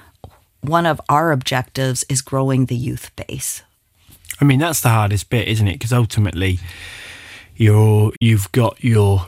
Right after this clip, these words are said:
Speaker 2: your traditional sports, if you like, and, and then you've got the minority sports such as curling, rugby, squash, you know, uh, cricket are other ones as well. Um, and I guess it's you, it's even more important that when you do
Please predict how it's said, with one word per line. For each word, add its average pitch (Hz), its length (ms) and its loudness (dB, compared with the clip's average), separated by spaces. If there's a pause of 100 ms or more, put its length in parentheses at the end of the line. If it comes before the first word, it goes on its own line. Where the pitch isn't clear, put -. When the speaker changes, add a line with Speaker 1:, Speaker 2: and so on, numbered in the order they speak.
Speaker 2:
your 123 140 6
traditional 143 600 2
sports, 127 600 0
if - 180 -2
you 117 80 0
like, 107 400 -2
and, 107 320 0
and 107 160 -2
then 110 80 2
you've 107 140 0
got 117 100 -6
the 98 100 -4
minority 117 720 2
sports - 460 0
such - 320 -2
as 110 100 2
curling, 113 560 2
rugby, 113 560 0
squash, - 720 0
you 110 80 2
know, 110 260 0 (140)
uh, 113 540 -2
cricket 123 500 0
are 113 220 2
other 113 140 4
ones 117 340 4
as 110 120 2
well. 113 380 2 (300)
Um, 113 480 4 (280)
and 113 140 2
I 117 60 2
guess 127 320 0
it's - 340 -8 (140)
you, 117 480 2
it's 113 100 -6
even 117 160 4
more 120 240 4
important 110 440 0
that 87 80 -6
when 117 180 0
you 113 100 2
do 120 460 2